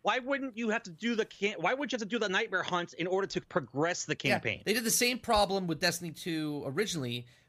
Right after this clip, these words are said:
Speaker 2: because the adventures weren't part of the actual campaign. Like, you did the
Speaker 1: Right, happened
Speaker 2: campaign,
Speaker 1: after.
Speaker 2: and then the adventures came in after, and you were like, "Why weren't these part of the main story?"
Speaker 1: But,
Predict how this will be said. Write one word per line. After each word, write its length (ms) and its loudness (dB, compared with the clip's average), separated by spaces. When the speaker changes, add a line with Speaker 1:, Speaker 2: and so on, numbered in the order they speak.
Speaker 2:
because 280 0
the 140 2
adventures 720 0
weren't 340 6
part 280 8
of 180 4
the 220 2
actual 460 2
campaign. 560 6
Like, 160 4
you 60 2
did 160 2
the 80 0
Speaker 1:
Right, 100 2
happened 240 4
Speaker 2:
campaign, 180 4
Speaker 1:
after. 280 2
Speaker 2:
and 120 4
then 80 4
the 120 4
adventures 460 2
came 260 0
in 100 0
after, 420 2
and 80 -2
you 60 -4
were 60 -2
like, 520 2
"Why 220 2
weren't 200 0
these 140 -8
part 360 -2
of 240 2
the 60 -6
main 200 -2
story?" 460 -4
Speaker 1:
But, 120 -6